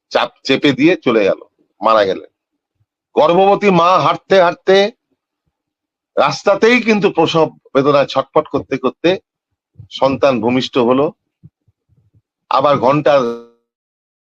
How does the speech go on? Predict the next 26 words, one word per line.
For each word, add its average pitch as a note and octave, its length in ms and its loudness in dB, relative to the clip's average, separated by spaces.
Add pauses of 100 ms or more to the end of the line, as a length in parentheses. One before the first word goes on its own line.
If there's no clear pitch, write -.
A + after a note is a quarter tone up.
(580)
এক B2+ 200 -2
ঘন্টা C#3 300 2
দু B2+ 160 0
ঘন্টা C3 280 0
পরে B2 280 0
আবার A#2 200 2
সেই A2 340 -4 (180)
সদ্য C#3+ 360 -4
ভূমিষ্ঠ B2 380 -4
সন্তানকে A2+ 560 -4
নিয়ে B2 180 -2
আবার A2 220 0
হাঁটা - 280 -8
শুরু। - 440 -20 (880)
ঝাড়খণ্ডের F#3 680 -2
একটি G3 260 -2
মেয়ে, E3+ 400 0 (720)
চোদ্দ D#3+ 280 -2
পনেরো D3+ 300 0
বছর C#3 260 0
বয়স, A2+ 560 -2 (580)
ঝাল F3 340 -2
তুলতে G#3 300 0
গিয়েছিল F#3+ 320 0
আন্ধ্রপ্রদেশে। D3+ 600 -2 (420)
অনেকেই D#3 460 -2